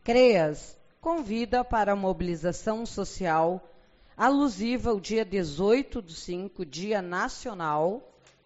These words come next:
de Combate ao Abuso e Exploração Sexual de Crianças e Adolescentes.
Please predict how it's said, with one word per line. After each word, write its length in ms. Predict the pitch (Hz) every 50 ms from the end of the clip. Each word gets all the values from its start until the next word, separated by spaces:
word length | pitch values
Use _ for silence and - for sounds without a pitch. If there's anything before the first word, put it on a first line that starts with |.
| _ _ _ _ _ _ _ _
de 160 | - - 240
Combate 800 | 240 - 294 269 254 226 170 180 180 190 208 214 - - - 220 -
ao 220 | - 220 233 233 240
Abuso 480 | 220 175 151 170 196 226 247 214 220
e 20 | 220
Exploração 680 | 208 214 - - 196 185 180 175 175 - - 214 233
Sexual 600 | 240 - 240 226 - - - - 180 175 185 190
de 120 | 180 208
Crianças 680 | 208 - - 254 247 208 175 175 180 - - 190 175 151
e 80 | 160 175
Adolescentes. 1000 | 165 165 160 170 160 165 160 - - 214 208 202 208 202 - - - 156 139 127